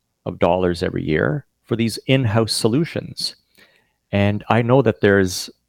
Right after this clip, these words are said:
expertise at other schools, but we're kind of all operating in our silos. And, uh, and collaboration is very, very difficult to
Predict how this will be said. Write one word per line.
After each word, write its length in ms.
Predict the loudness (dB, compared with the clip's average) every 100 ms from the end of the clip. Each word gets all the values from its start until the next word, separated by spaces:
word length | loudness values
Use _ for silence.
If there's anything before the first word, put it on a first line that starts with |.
| _ _ -8 -6
expertise 640 | -4 -4 -6 -2 -2 0
at 160 | -2 0
other 200 | 0 0
schools, 720 | -4 -8 -6 -8 -10 -14 -16 _
but 260 | -4 -2 -4
we're 120 | -4
kind 260 | -4 -4
of 80 | -4 0
all 240 | 2 2
operating 520 | 2 0 2 0 0 -4
in 100 | -6
our 120 | -6
silos. 760 | -2 0 2 0 0 -4 -8 -12 _ -20 _ _ _ _ _ _
And, 580 | -2 0 2 0 -4 -8 -16 _ _ _ _ _ _ _ _ _
uh, 640 | -20 -20 -18 -16 -18 -20 -20 _ _ _ _ _ _ _ _ _ _ _ -10
and 160 | -10
collaboration 680 | -2 0 2 2 2 0 -6
is 140 | -8
very, 200 | -2 0
very 200 | 2 0
difficult 560 | 0 -2 -4 -2 -2 -2
to 480 | -6 -2 0 -2